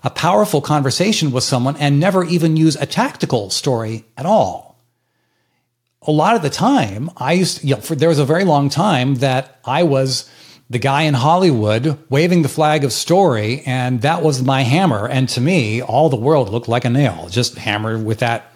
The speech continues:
storytelling nail. Well, the fact is, I was thinking about tactical storytelling, and tactical storytelling is not always the answer. Sometimes it is.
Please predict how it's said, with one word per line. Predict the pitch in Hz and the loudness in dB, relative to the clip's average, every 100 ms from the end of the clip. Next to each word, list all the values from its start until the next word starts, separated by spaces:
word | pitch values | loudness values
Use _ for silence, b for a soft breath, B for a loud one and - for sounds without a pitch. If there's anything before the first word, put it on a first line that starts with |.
| _ | _
storytelling | - - 143 156 147 107 92 | -8 0 2 2 2 -2 -2
nail. | 95 87 - B B B B | -4 -6 -12 B B B B
Well, | 143 147 147 - - _ _ | 2 4 2 -2 -18 _ _
the | 127 | -8
fact | 117 160 151 156 | 0 0 0 2
is, | 175 127 127 - _ _ _ _ | 4 2 0 -6 _ _ _ _
I | 127 156 | -2 0
was | 170 | 0
thinking | - 185 139 123 139 | 0 0 2 0 -2
about | 110 123 131 - | -2 0 -2 -2
tactical | 160 160 - 127 | -2 -2 -2 -2
storytelling, | - 113 107 - 104 101 107 - | -2 -2 -2 -2 -4 -6 -14 -8
and | 131 | -4
tactical | 120 165 - 143 131 | 0 0 -2 -2 -2
storytelling | - 175 180 175 117 113 123 | 0 2 2 0 0 -2 -2
is | 123 | -2
not | 110 135 139 - | 0 0 0 0
always | 123 113 107 101 | 2 2 -2 -4
the | 110 | -2
answer. | 123 139 - - - _ _ _ _ _ _ _ _ - | 0 0 -2 -8 -18 _ _ _ _ _ _ _ _ -6
Sometimes | - 214 175 147 120 | 0 2 2 2 2
it | 107 | 2
is. | 127 185 - - | 0 0 -4 -8